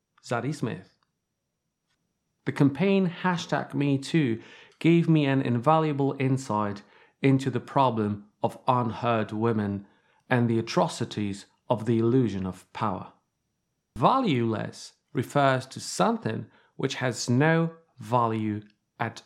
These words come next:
all. Although Janet's paintings are valueless, she really enjoys painting them.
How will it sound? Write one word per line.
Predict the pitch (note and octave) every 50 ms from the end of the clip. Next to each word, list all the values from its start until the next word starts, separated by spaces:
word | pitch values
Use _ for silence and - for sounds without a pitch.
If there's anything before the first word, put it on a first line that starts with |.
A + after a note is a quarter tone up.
| _
all. | - C#3 A#2+ A2 A2 G2+ G2+ - _ _ _ _ _ _ _ _ _ _ _ _ _ _ -
Although | F#3+ A3+ B3+ C4 - A#3 G#3 G3+ F#3
Janet's | E3 F#3 F#3 F3+ F3 E3 D3+ C3+ -
paintings | - - - D#3+ D#3 D#3 D3 - D3 C3 B2+ B2 B2
are | - - A2+ A2 G#2
valueless, | G2 G2+ - D3 F3 G3+ A3+ G#3+ D#3 A#2+ G#2 G2+ G2+ G2 G2+ - - - - - _ _
she | - - - C#3
really | C#3+ F#3+ B3+ C#4 C4+ B3+
enjoys | A3 G3 E3+ D3 D#3 D3+ D3 C#3+ C#3 C#3 - - - _ _ _
painting | - - B2 A#2 G#2+ G#2 - A2+ G#2 G2+
them. | G2+ G2 G2 G2 G2 G2